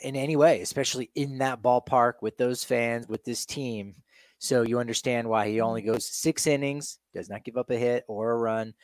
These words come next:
Speaker 1: walked two, struck out nine, and, you know, I, I don't know if his mom, uh, has a DraftKings Sportsbook account, but apparently she said
Speaker 2: <laughs>
Speaker 1: before the game, "You're gonna throw a no-hitter tonight, honey."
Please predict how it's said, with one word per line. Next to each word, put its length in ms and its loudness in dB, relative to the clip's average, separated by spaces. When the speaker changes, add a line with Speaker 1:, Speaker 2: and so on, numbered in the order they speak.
Speaker 1:
walked 300 6
two, 200 0
struck 380 2
out 180 4
nine, 540 -2
and, 520 -6
you 80 -12
know, 80 0
I, 240 2
I 60 4
don't 100 8
know 140 12
if 60 6
his 220 6
mom, 440 8
uh, 160 2
has 160 2
a 20 -4
DraftKings 460 2
Sportsbook 420 0
account, 380 0
but 100 2
apparently 640 4
she 120 6
said 220 12
Speaker 2:
<laughs> 0 -
Speaker 1:
before 260 12
the 80 6
game, 340 10
"You're 120 4
gonna 120 4
throw 200 10
a 40 10
no-hitter 320 6
tonight, 340 -4
honey." 360 -4